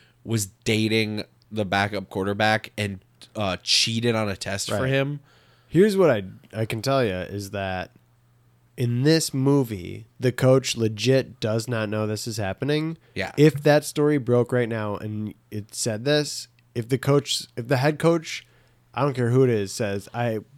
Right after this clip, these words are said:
Speaker 2: I had nothing to do with this," I'd be like, "Yeah,
Speaker 1: Oh,
Speaker 2: right."
Speaker 1: bullshit.
Speaker 2: Like,
Speaker 1: Yeah.
Speaker 2: but also I'd be like, "Well, probably. I don't s-, I don't think he'd have his daughter do it."
Speaker 1: Yeah. Yeah, of course.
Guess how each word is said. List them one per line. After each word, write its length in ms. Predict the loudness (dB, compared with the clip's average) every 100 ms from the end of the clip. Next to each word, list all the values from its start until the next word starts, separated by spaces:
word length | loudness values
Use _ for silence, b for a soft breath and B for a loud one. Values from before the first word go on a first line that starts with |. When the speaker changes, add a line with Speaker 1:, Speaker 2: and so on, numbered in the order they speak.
| -20 _
Speaker 2:
I 80 | -4
had 140 | -2 0
nothing 300 | 0 0 -2
to 60 |
do 80 | 0
with 100 | 2
this," 200 | 2 0
I'd 140 | -2 0
be 100 | 0
like, 220 | -2 -6 _ _ _ _ _ _ -6
"Yeah, 220 | -2 0
Speaker 1:
Oh, 160 | -2 -2
Speaker 2:
right." 240 | -2 -4 -8
Speaker 1:
bullshit. 720 | -8 -6 -6 -8 -8 -6 -4
Speaker 2:
Like, 120 | -2
Speaker 1:
Yeah. 280 | -2 -4 -8 4
Speaker 2:
but 100 | 8
also 300 | 8 8 4
I'd 160 | 4 4
be 80 |
like, 240 | 4 2 0
"Well, 180 | -2 -2 -4 -6
probably. 420 | -4 -2 -2 -4
I 160 | -4 -4
don't 200 | -6 -8
s-, 280 | -10 -12 -10
I 60 | -4
don't 180 | -2 -2
think 120 | -4
he'd 100 | -4
have 140 | -4
his 140 | -4 -8
daughter 460 | -4 -2 -2 -6 -8
do 200 | -8 -8
it." 180 | 0 6
Speaker 1:
Yeah. 220 | 6 6
Yeah, 340 | 6 10 10 8
of 160 | 4 6
course. 480 | 6 6 4 -6